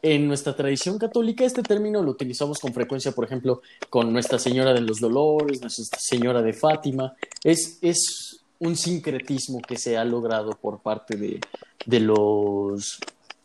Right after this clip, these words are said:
misioneros franciscanos, ponerle Tonantzin a la Coatui-, a la Coatlicue.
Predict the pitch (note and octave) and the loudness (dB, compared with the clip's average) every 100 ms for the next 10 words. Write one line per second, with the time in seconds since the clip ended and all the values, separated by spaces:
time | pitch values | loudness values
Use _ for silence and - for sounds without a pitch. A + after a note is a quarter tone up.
0 | - - D3 C3 C#3 B2 B2+ B2 A#2 G#2 | -20 0 2 4 2 -2 -4 -6 -10 -8
1 | A#2 - A2+ A#2 - - - - B2+ B2+ | -8 -6 -4 -4 -8 -14 -18 -4 0 2
2 | C#3 C#3+ D#3 - A2+ A2+ B2+ C#3+ - G#3 | 2 0 -2 0 0 0 -2 -2 -4 -6
3 | A3+ - _ _ _ _ - A#2+ G#2+ G#2+ | -8 -14 _ _ _ _ -2 0 0 0
4 | G#2+ G2+ A#2+ G2+ - - - A#2+ G#2+ - | -2 -2 -4 -6 -10 -16 -4 -2 -2 0
5 | G#2+ - D3+ B2+ - A#2+ - | -2 0 -2 -2 0 -2 -2